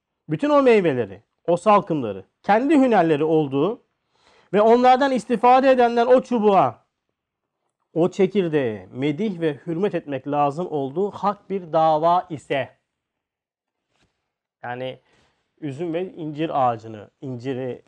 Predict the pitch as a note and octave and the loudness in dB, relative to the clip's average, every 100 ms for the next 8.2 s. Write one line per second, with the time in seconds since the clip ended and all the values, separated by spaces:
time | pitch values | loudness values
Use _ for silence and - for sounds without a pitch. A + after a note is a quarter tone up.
0 | - G#2+ G2+ G2+ A2 A#2 G#2+ G2 G2+ A#2 | -20 -20 -18 -16 -16 -14 -14 -16 -18 -16
1 | F#3+ G#3+ _ _ _ _ _ - C3 B2+ | -16 -16 _ _ _ _ _ -12 -10 -12
2 | _ _ A2 A2 G#2+ G#2 G#2 A2 A2 B2 | _ _ -16 -14 -16 -18 -18 -20 -12 -10
3 | A#2+ A2+ C3+ D3+ _ _ _ _ - C3 | -8 -10 -12 -14 _ _ _ _ -16 -14
4 | A2+ A#2+ D#3+ - _ _ _ _ _ _ | -12 -10 -10 -12 _ _ _ _ _ _
5 | - C#3 C3 A#2 A2 G#2+ A2+ A2 A2 B2+ | -4 -4 -4 -8 -12 -12 -12 -12 -12 -12
6 | A2 F#2+ - F3 C3+ A2+ A2+ A#2+ B2 B2 | -14 -14 -14 -12 -12 -12 -12 -14 -14 -18
7 | _ _ A#2+ A2+ A2+ G#2 D#3+ C#3 B2 C3+ | _ _ -10 -10 -12 -14 -10 -8 -8 -10
8 | A#2 C3+ | -16 -16